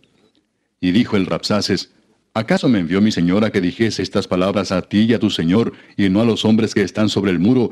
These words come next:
expuestos a comer su estiércol y beber su orina con vosotros?". Entonces el Rabsaces se puso en pie y gritó a gran voz en lengua de Judá, diciendo, Oíd las palabras del gran rey,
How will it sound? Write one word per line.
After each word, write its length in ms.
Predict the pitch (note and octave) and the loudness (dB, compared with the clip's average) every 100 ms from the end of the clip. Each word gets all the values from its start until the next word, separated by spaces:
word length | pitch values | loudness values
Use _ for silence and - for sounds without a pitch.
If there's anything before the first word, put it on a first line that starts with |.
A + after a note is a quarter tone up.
| - - | -6 -4
expuestos 580 | G2+ - A#2 A2+ A2 | -2 0 -2 0 -4
a 100 | G#2 | -4
comer 300 | - F#2 G#2+ | -2 0 0
su 140 | A2 G2+ | 0 -2
estiércol 580 | - G#2 A#2+ B2 A#2+ G#2 | -2 0 0 0 0 0
y 60 | |
beber 300 | F#2+ G2 A2+ | 0 0 -2
su 100 | - | 0
orina 320 | F#2 A2+ A2+ | 2 2 2
con 160 | F#2+ G2+ | 2 0
vosotros?". 540 | F2 A2+ A2+ D#3 - _ _ _ _ _ _ _ _ _ _ - | 0 -2 -2 -2 -4 _ _ _ _ _ _ _ _ _ _ -8
Entonces 520 | D#2 C#2+ F#2+ F2+ G2+ | -6 -2 0 0 0
el 140 | F#2 | -2
Rabsaces 520 | F#2 F#2 A2+ A2+ A#2 | -2 -2 -2 -2 0
se 100 | G2 | -2
puso 300 | - D3 C3 | 0 0 2
en 120 | G#2 E2+ | 0 0
pie 180 | G#2+ | 2
y 80 | B2+ | 2
gritó 340 | G#2+ G2+ B2 A#2+ | 2 0 0 0
a 60 | |
gran 280 | G2+ C#3+ A#2 | 0 0 0
voz 240 | A#2+ B2+ G#2 | 0 0 0
en 160 | F2+ | 2
lengua 260 | G#2+ A2 G#2 | 2 2 0
de 100 | F#2 | -2
Judá, 300 | - F#2 A2+ | -2 -2 0
diciendo, 560 | G2+ - A2 G#2+ F2+ - _ _ _ - | 0 0 2 2 0 -6 _ _ _ -2
Oíd 280 | A2+ D#3 C#3 | 0 2 2
las 180 | C3 - | 0 0
palabras 420 | A2+ A#2+ A#2+ G#2+ | -2 0 0 0
del 160 | G2+ | 0
gran 320 | F#2 A2 A#2+ F#2 | 2 0 0 0
rey, 340 | A2 A#2 | 0 0